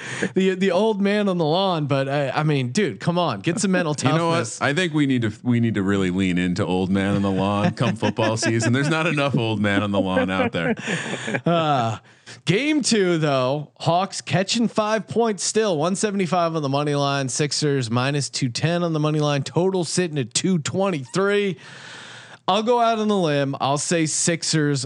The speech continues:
Speaker 1: minus five. I'm doing it. I've, I've been, I've picked them, I think, every time we've done a podcast, and they've been pretty good against the spread.
Speaker 2: N B A Sean over here. Can, can you tell me if you're gonna lock them up though?
Speaker 1: No, that's,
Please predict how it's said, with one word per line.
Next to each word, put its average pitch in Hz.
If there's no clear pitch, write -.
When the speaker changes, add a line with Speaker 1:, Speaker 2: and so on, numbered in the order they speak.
Speaker 1:
minus 139
five. 123
I'm 117
doing 175
it. 165
I've, 135
I've 120
been, 202
I've 147
picked 262
them, 160
I 131
think, 127
every 139
time 135
we've 127
done 123
a 110
podcast, 135
and 156
they've 220
been 294
pretty 320
good 339
against 247
the 226
spread. 226
Speaker 2:
N 113
B 123
A 120
Sean 110
over 90
here. 90
Can, -
can 131
you 135
tell 139
me 156
if 127
you're 131
gonna 120
lock 101
them 78
up 92
though? 127
Speaker 1:
No, 165
that's, 190